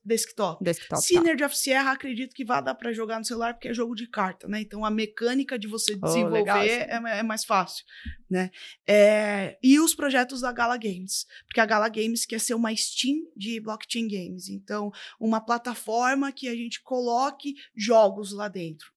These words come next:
Speaker 1: né? Então,
Speaker 2: Eles vão
Speaker 1: todos que estão
Speaker 2: facilitar
Speaker 1: ali
Speaker 2: o mundo, que é super complicado, né?
Speaker 1: Exato.
Speaker 2: Que nem na época que tinha o Counter-Strike fornecendo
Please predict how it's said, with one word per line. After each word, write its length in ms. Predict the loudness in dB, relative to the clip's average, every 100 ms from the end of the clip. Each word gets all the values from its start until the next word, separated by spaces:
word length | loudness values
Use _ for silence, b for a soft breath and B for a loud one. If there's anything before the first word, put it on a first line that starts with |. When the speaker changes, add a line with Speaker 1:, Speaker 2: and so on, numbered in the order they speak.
| -14
Speaker 1:
né? 280 | -12 -10
Então, 480 | -12 -12 -10 -8 2
Speaker 2:
Eles 240 | 2 4 0
vão 100 | 2
Speaker 1:
todos 160 | 4 4
que 60 | 2
estão 180 | 2
Speaker 2:
facilitar 360 | 2 6 6 8
Speaker 1:
ali 80 | 6
Speaker 2:
o 40 |
mundo, 400 | 2 -2 -4 -6
que 220 | -6 0 0
é 60 |
super 240 | 0 -2 -2
complicado, 580 | -4 -4 0 0 0
né? 260 | -6 -8 -10 -2
Speaker 1:
Exato. 240 | 4 6
Speaker 2:
Que 80 | 6
nem 80 | 4
na 160 | 4
época 300 | 4 2 -2
que 80 | -4
tinha 240 | -4 -4
o 40 | -2
Counter-Strike 720 | -4 -2 -4 -6 -2 -2 -2 -8 -14 _
fornecendo 460 | -6 -2 0 -2